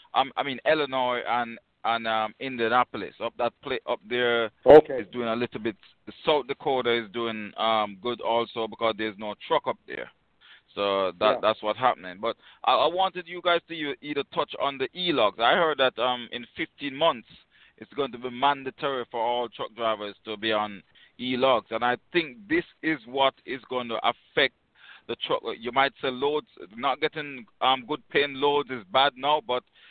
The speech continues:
Speaker 1: if you get e-logs in fifteen months and everybody is mandatory to go on e-logs,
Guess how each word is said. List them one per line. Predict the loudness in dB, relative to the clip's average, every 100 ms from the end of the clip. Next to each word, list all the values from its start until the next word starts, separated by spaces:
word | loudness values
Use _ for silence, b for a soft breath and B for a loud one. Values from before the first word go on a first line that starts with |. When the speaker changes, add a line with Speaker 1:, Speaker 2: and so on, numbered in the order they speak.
| b b -12
Speaker 1:
if | -12
you | -10 -14 -2
get | -2 -2 -6
e-logs | -4 2 2 2 -4
in | -18 -14 -14
fifteen | -14 -14 -14 -6
months | -6 -6 -10 _ _ _ _ _ _
and | -6
everybody | -4 -4 0 0 0
is | -6 -6
mandatory | -4 -4 -8 -10 -10 -10
to | -14
go | -10
on | -10 -8
e-logs, | -10 -4 -4